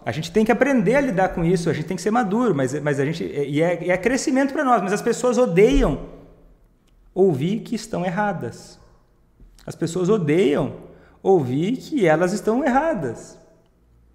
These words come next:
Por mais, por mais errado que a gente tá,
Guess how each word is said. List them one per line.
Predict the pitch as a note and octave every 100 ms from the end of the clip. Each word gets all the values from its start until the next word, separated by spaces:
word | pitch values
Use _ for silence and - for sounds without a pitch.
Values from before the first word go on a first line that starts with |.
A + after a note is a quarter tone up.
| _ _ _
Por | F#3 E3+
mais, | F3 C#4 C#4 A3 E3
por | G#3+
mais | G3 C4 C#4+
errado | G#3 A3 F3+ E3+
que | F3+
a |
gente | D3+ E3 C#3+
tá, | - D3 G3+ C4+ - - -